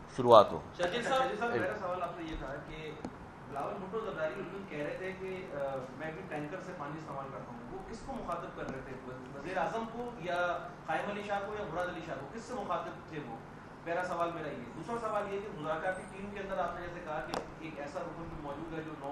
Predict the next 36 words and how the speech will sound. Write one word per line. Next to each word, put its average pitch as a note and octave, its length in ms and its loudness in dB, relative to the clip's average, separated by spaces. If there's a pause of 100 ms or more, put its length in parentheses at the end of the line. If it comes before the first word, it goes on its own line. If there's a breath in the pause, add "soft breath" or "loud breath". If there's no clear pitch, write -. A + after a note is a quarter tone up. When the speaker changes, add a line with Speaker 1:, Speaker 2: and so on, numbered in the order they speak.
Speaker 3:
मई D3 80 -4
को D#3 240 -6 (440)
शारा D3+ 220 0
फैसल D3+ 240 -4
पर D#3 200 -4
दंगा C#3+ 240 -4
फसाद C#3+ 400 -2
कर C#3 60 -2
रहा C3+ 140 -2
था, B2+ 140 -4
तो C#3 240 -6
अगर, F3+ 120 -2
अ, E3+ 800 -2
वफाकी - 420 0
हुकूमत, E3+ 400 -4
अ, D3+ 400 -8 (480)
मुज़ाकरात C#3+ 500 0 (140)
करने D3 200 -4
के D#3+ 140 -6
लिए D3+ 160 -6
उन D3+ 100 -4
लोगों D3 220 -4
के - 380 -10
साथ D3+ 340 -4
आती D#3+ 200 -6
है, F#3 60 -6
तो D#3+ 220 -8 (140)
सिंध E3 140 -6
हुकूमत E3+ 380 -4
उनको E3 200 -8
गिरफ्तार C#3 460 -2
करेगी, F3+ 360 -6
क्या F3+ 120 -2
करेगी B2+ 360 -6
उसके - 240 -12
बाद? - 120 -10